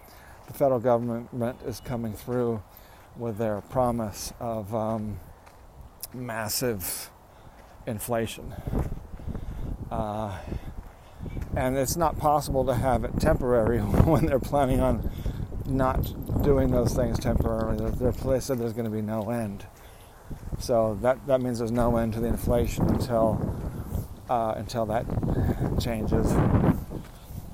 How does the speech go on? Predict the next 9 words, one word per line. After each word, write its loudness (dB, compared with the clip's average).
Uh, 6
so 4
take 6
advantage 4
of 4
this, 0
uh, 6
deal. 6
The, 6